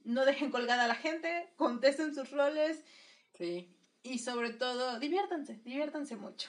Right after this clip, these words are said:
Speaker 2: Roleen, creen tramas, creen universos, eh, eh, increíbles que pueden crear, ¿no? Eh,
Speaker 1: Sí.
Speaker 2: escriban mucho, lean mucho,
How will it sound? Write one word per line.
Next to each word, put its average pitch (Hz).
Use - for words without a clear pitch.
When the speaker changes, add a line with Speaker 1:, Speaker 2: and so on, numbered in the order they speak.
Speaker 2:
Roleen, 180
creen 202
tramas, 208
creen 208
universos, 202
eh, 175
eh, 175
increíbles 208
que 185
pueden 196
crear, 175
¿no? 175
Eh, 165
Speaker 1:
Sí. -
Speaker 2:
escriban 214
mucho, 233
lean 202
mucho, 214